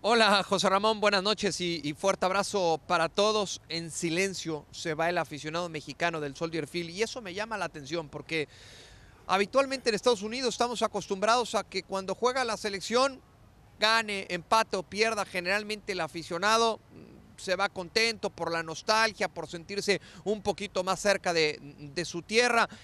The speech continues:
Y hoy la realidad es que el aficionado se va en silencio. Ese es un reflejo de lo que también transmite la selección mexicana desde el terreno de juego.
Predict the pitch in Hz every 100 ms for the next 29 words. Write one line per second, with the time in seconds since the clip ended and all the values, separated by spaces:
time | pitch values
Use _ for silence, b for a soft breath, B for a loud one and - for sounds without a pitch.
0 | B 160 170 208 226 196 160 160 151 151
1 | 202 - - 170 - 196 160 - 139 143
2 | 165 190 196 - - 156 160 170 151 151
3 | 147 139 - 175 190 190 185 151 - 170
4 | - 147 143 - 147 - 143 143 175 170
5 | B B - 175 147 156 170 165 131 151
6 | 127 156 160 147 123 147 147 143 B B
7 | - 139 123 135 123 135 135 151 151 131
8 | 117 110 113 131 175 156